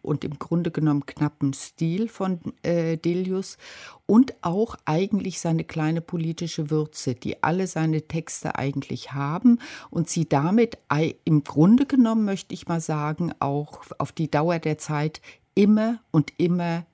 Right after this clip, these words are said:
elegant und klug halten werden. Also Sie können ihn unbedingt in achtzig Jahren auch lesen.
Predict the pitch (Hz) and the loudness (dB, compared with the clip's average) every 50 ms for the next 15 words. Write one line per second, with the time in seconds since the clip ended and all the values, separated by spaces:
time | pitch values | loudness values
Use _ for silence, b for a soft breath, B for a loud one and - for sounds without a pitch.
0 | _ _ - 151 151 151 143 - 147 143 151 160 156 - - - - 143 139 - | _ _ -2 -2 0 0 0 0 2 2 2 2 0 -4 -6 -2 0 0 0 -2
1 | - - 156 156 151 156 - - B B B B - 131 135 165 160 - - 185 | -4 -2 -2 -2 -2 -4 -10 -18 B B B B 2 2 2 2 0 0 -2 -2
2 | - 180 185 180 - - - - 170 - 160 151 160 151 - - 165 160 156 151 | 0 0 0 0 -2 0 0 0 0 0 -2 -4 -4 -2 0 2 2 4 4 2
3 | 139 - 127 147 139 147 - - 147 147 - - 139 143 - 147 - - - - | 2 2 0 0 0 -2 -2 -2 -4 -4 -2 -2 -2 -2 -2 -4 -8 -6 -6 -6
4 | 139 - - 123 123 135 - 65 95 110 - - 117 113 110 127 - 123 | -4 -4 -2 -4 -4 -4 -4 -4 -6 -6 -4 -4 -4 -4 -4 -6 -8 -8